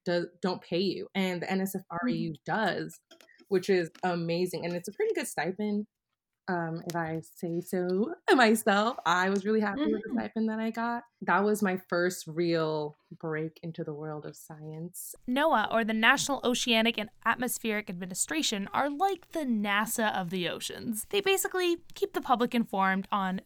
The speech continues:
Speaker 2: Earth's changing environment, from daily weather forecasts, severe storm warnings, and climate monitoring. noaa funds scientists to do the kind of biology and restoration work that Juita was working on. So after working with noaa, what did she do next?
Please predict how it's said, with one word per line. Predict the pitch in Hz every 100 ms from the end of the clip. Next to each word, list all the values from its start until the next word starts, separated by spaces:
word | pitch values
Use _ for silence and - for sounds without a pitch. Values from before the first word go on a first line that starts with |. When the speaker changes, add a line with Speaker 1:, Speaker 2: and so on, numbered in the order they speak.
| -
Speaker 2:
Earth's | 240 247 - -
changing | - 214 190 196 208
environment, | 202 180 107 82 - - 240
from | - - 190 190
daily | 185 180
weather | 196 339 359
forecasts, | 339 320 294 285 269 254 -
severe | - 175 170
storm | - 294 285 285
warnings, | 269 269 254 254 247 233
and | 294 240
climate | 392 359 -
monitoring. | 190 - - - - - 240 - 262
noaa | 339 392 392
funds | 254 247 247 -
scientists | 214 208 233 262 -
to |
do | 226 226
the |
kind | 220 226 208
of | 196
biology | 202 208 311 359 339 330
and | 233
restoration | 208 - 208 247 262 269
work | 254 254 -
that | 202
Juita | - 196 214 208 -
was | 262
working | 320 381 - 196
on. | - 226 - - -
So | - 311
after | 370 - 415
working | 269 240 247
with | 240 233
noaa, | 196 190 190 180
what | 233 -
did | 285 269
she | - 208
do | - 175
next? | 170 - - - - -